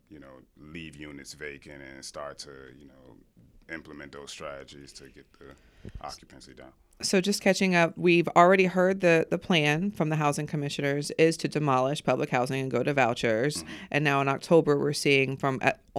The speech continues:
Speaker 2: at least one particular housing unit that they are putting people out at a high rate.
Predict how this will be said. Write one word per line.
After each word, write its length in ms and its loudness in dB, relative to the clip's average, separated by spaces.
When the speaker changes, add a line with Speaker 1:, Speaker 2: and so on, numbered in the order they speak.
Speaker 2:
at 180 0
least 280 2
one 160 0
particular 760 0
housing 460 -2
unit 380 -2
that 160 0
they 440 2
are 300 4
putting 320 -6
people 260 -2
out 220 2
at 120 2
a 180 0
high 240 2
rate. 500 2